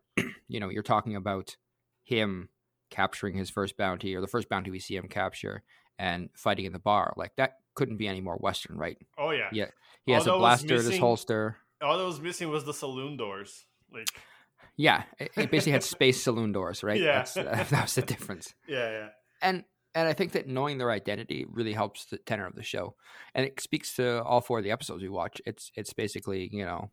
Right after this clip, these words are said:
Speaker 1: a Western, a cowboy kind of roaming through the countryside, or in,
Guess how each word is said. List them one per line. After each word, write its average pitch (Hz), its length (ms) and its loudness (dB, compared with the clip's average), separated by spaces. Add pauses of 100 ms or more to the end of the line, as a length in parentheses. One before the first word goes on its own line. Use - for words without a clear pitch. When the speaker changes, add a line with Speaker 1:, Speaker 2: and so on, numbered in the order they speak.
(120)
Speaker 1:
a 107 60 -4
Western, 101 540 -2
a 92 60 0
cowboy 98 500 2 (100)
kind 101 160 -4
of 92 220 -8
roaming 98 360 -2
through 101 160 -10
the - 60 -12
countryside, 90 600 -2
or 92 160 -4
in, 90 160 -8